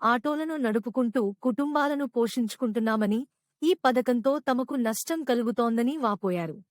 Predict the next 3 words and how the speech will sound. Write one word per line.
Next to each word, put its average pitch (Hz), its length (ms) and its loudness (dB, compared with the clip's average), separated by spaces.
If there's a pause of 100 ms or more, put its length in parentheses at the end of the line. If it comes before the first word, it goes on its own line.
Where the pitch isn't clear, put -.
(880)
నష్టపోయిన 359 760 0
ఆటో 254 380 2
డ్రైవర్లకు 254 680 0